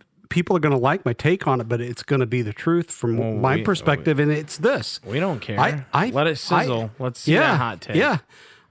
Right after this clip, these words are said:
Speaker 1: I thought he did a great job.
Speaker 2: Oh, wow.
Speaker 1: I really did. I thought he did a really good job.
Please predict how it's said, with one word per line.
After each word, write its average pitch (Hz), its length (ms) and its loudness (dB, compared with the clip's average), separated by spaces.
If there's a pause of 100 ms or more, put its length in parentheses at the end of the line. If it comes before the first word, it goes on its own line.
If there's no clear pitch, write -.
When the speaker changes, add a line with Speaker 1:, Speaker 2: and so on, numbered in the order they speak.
Speaker 1:
I 269 260 2
thought 196 300 2
he 208 120 -2
did 262 160 -2
a 254 60 0
great 226 400 -2
job. 277 400 0 (920)
Speaker 2:
Oh, 135 120 0
wow. 143 520 0 (240)
Speaker 1:
I 175 80 2
really 294 400 4
did. 370 460 2 (640)
I - 300 0
thought 233 420 2
he 285 80 4
did 202 240 2
a 269 60 2
really 185 380 2
good 269 240 0
job. 285 480 2